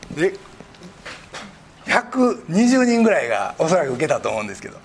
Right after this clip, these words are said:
僕だけですよ、一次で落ちた。もう、「あ、俺こんなアホやったんや」と改めて思いました。受験票の説明書きにはこうありました。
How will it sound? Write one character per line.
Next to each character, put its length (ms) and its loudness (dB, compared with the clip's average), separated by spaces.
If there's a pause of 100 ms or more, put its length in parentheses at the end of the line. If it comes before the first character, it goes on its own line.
(440)
僕 260 2
だ 140 2
け 80 0
で 120 0
す 80 2
よ、 100 4
一 140 -6
次 140 -4
で 60 -4
落 120 -6
ち 120 -10
た。 120 0 (840)
も 240 2
う、 100 0
「あ、 160 2
俺 220 2
こ 280 -2
ん 260 4
な 180 4
ア 60 0
ホ 100 0
や 100 2
っ 120 -4
た 120 2
ん 40 -2
や」 60 -4
と 100 -2
改 320 2
め 60 -10
て 100 -6
思 180 0
い 60 -2
ま 120 0
し 60 -4
た。 180 -8 (2750)
受 160 -2
験 300 2
票 220 0
の 100 4
説 280 0
明 200 6
書 80 0
き 80 -2
に 80 0
は 80 -4
こ 240 2
う 20 2
あ 60 0
り 80 -8
ま 120 -6
し 80 -4
た。 220 -10